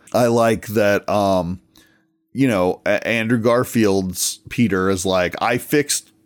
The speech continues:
Doctor Connors, the lizard, once. I can do it again. I can re-, recreate that serum."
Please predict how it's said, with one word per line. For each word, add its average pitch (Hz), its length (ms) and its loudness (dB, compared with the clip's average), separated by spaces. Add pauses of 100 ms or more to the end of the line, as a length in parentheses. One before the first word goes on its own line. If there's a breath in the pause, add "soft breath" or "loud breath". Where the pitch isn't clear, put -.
(280)
Doctor 131 320 -2
Connors, 107 540 -2
the 104 80 -2
lizard, 113 480 0
once. 110 300 0
I 110 100 2
can 117 120 -2
do 117 140 2
it 104 60 2
again. 92 280 -2
I 101 100 0
can 110 140 -2
re-, 113 200 2
recreate 110 580 0
that 92 220 -2
serum." 92 480 -2